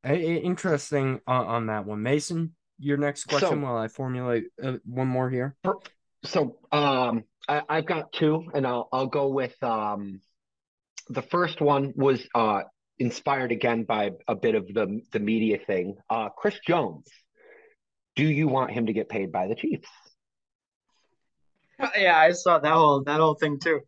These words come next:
Speaker 3: Uh,
Speaker 2: That, that
Speaker 3: Chris
Speaker 2: was a
Speaker 3: Jones
Speaker 2: nice little
Speaker 3: needs to be
Speaker 2: exchange. I enjoyed that.
Speaker 3: <laughs> Chris Jones needs to be paid by the Chiefs.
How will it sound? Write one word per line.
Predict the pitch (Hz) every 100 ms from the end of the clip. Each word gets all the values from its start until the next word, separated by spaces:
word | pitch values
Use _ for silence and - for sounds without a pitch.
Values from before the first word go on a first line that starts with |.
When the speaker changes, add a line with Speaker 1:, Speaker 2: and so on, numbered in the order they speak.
| _ - _
Speaker 3:
Uh, | - 214 196
Speaker 2:
That, | 160 185
that |
Speaker 3:
Chris | 269
Speaker 2:
was | 311
a | 302
Speaker 3:
Jones | 311
Speaker 2:
nice | 185
little | 180 233
Speaker 3:
needs | 285 -
to |
be | 180
Speaker 2:
exchange. | 175 147
I | 127
enjoyed | 120 117 95
that. | 80 73 _ - - 95 - - -
Speaker 3:
<laughs> | - - -
Chris | - 277 - -
Jones | 208 220 202 170
needs | 190 220 208
to | 175
be | 156
paid | 143 143 143
by | 139 135
the |
Chiefs. | 135 - 135 127 -